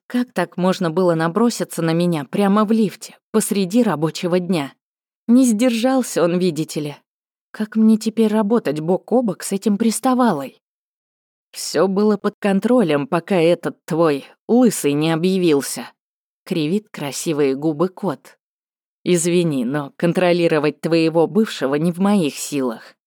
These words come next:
Выходим на улицу и ждем зеленого сигнала светофора. Как он мог контролировать других сотрудников? Он что, знал, кто во сколько идет обедать? Подгадал специально? На стоянке замечаю авто Доронина.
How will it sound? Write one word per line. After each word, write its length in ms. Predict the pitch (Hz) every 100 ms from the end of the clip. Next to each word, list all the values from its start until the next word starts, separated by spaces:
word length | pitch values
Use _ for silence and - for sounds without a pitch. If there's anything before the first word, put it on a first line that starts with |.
| _ _ _ _ _ _ _ -
Выходим 480 | 185 - 202 156 147
на 160 | 139
улицу 460 | 156 226 175 - 143
и 80 | 147
ждем 300 | 156 226 233
зеленого 460 | 156 143 165 147
сигнала 520 | 131 151 151 151 147
светофора. 800 | 143 165 160 190 - 175 135 123 - _ _ _ _ _
Как 260 | 226 269 185
он 120 | 160
мог 260 | 160 190
контролировать 840 | - 175 151 156 156 226 214 143 131
других 380 | 160 151 180
сотрудников? 920 | - 226 214 233 220 151 131 - - - _ _ _ _ -
Он 140 | 220
что, 320 | 233 - 156
знал, 360 | 131 143 165 202
кто 260 | - 196
во 100 | 214
сколько 480 | 202 - 226 208 202
идет 260 | 185 208 214
обедать? 560 | 214 240 277 196 - _ _ _ -
Подгадал 480 | 139 143 147 175
специально? 720 | 180 - 160 - 233 285 240 - _ _ _ _ -
На 100 | 185
стоянке 540 | - 196 240 254 180
замечаю 640 | 151 147 139 - 202 147
авто 240 | 135 - 165
Доронина. 640 | 156 175 185 143 135 123